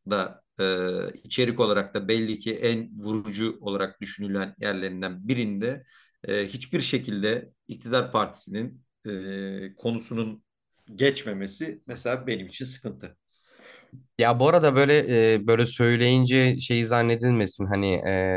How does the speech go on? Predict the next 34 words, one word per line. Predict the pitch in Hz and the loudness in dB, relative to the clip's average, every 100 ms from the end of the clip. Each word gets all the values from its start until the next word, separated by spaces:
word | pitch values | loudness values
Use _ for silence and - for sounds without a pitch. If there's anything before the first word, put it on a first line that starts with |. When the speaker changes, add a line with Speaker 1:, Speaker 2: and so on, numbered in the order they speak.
| 90 87 87 - | 2 0 -2 -2
Speaker 2:
açık | 107 - | -4 -2
açık | 123 127 - | -4 -4 -2
böyle | 107 104 | 2 4
A | 95 90 | 4 2
K | - 90 | 0 -2
P | 87 80 | -2 -2
densin, | 76 69 - - 65 - | 0 -2 -6 -14 -14 -6
böyle | 82 80 64 | -4 -2 -4
densin, | 65 - - | -10 -12 -14
şöyle | - 151 76 | -8 -4 -4
densin | 67 69 - 135 | -6 -8 -10 0
Speaker 1:
Yok | 226 | 2
Speaker 2:
falan | 92 92 | 2 2
Speaker 1:
canım | 139 | 0
Speaker 2:
gibi. | 113 | 2
Speaker 1:
ya, | 107 | 2
Speaker 2:
Hani | 120 | 2
Speaker 1:
öyle | 110 | 0
bir | 113 | -4
şey | 104 113 | -8 -4
Speaker 2:
ya | 113 117 | 0 2
bununla | 120 147 165 160 | 4 6 6 6
Speaker 1:
yok. | 160 | 4
Speaker 2:
sinematik | - 147 143 147 143 127 - - | 2 4 6 4 2 -2 -6 -4
ve | 127 | 2
estetik | 135 127 131 135 131 127 | 4 6 4 2 0 2
anlatılacak, | 123 127 127 127 123 127 131 | 4 4 2 0 0 0 2
yani | 107 104 | 0 0
Nuri | 104 | -2
Bilge | 98 104 | 0 0
Ceylan | 104 131 | 2 2
sinemasında | 135 - 120 113 - 101 | 2 0 0 0 -2 0
yer | 92 127 165 | 2 4 4
bulabilecek | 131 110 98 90 82 151 | 2 2 2 0 0 -2